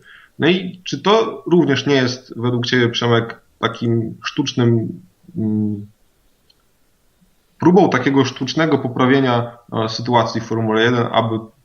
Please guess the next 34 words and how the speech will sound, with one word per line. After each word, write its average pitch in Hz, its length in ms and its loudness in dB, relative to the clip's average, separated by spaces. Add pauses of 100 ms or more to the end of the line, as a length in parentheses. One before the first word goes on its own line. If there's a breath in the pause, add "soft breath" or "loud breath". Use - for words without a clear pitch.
po 113 100 -6
pierwsze 107 340 -2
podnieść 113 380 -4
oglądalność, 113 680 0
a 117 40 -4
po 110 140 -4
drugie 113 260 -2
może 107 340 0 (300 loud breath)
otworzyć 113 440 0
sobie 107 240 0
rynek 107 400 2
w 98 200 -8 (880)
innym 117 360 6
państwie, 113 420 0
które 107 340 -4
obecnie 113 400 -4
nie 110 100 0
ma 98 220 0
jakiejś 98 220 -4
bogatej 104 420 0
historii 98 600 -4 (260 loud breath)
w - 80 -20
Formule 110 460 2
jeden, 139 320 2 (260)
a 131 120 2
poprzez 117 400 -6
zespół 113 400 -2
z 98 80 -12
takie-, - 360 -6
z - 60 -14
takiego 107 340 0
państwa 117 420 0
mogłaby, 101 720 -2
mi-, 107 200 -4